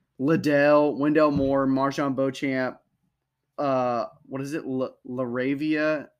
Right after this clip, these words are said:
and, um, I guess I kinda like Jalen Williams, but, like, if we're seeing, like, just that group available at the end or something like that, like, I don't know how confident I feel in the position they're at, even though, like, and again, I don't wanna do the whole, like, they get, they gotta make another run.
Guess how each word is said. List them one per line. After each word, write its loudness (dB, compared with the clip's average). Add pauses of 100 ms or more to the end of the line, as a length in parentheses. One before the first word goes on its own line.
and, -4
um, -4 (460)
I -8
guess -8
I -8
kinda -16
like -12
Jalen -14
Williams, -18
but, -6
like, -4 (220)
if 2
we're 6
seeing, 2
like, 2
just -4
that 4
group 0
available -2
at -4
the -2
end -2
or -4
something -6
like -4
that, 4
like, -2 (1000)
I 2
don't 0
know 0
how -6
confident -8
I -8
feel -4
in 0
the -4
position -6
they're -2
at, 0 (420)
even 2
though, 2
like, -2
and -4
again, -2
I -2
don't -4
wanna -6
do -8
the -10
whole, -10
like, -10 (540)
they -6
get, -6 (180)
they 8
gotta 8
make 6
another 2
run. -8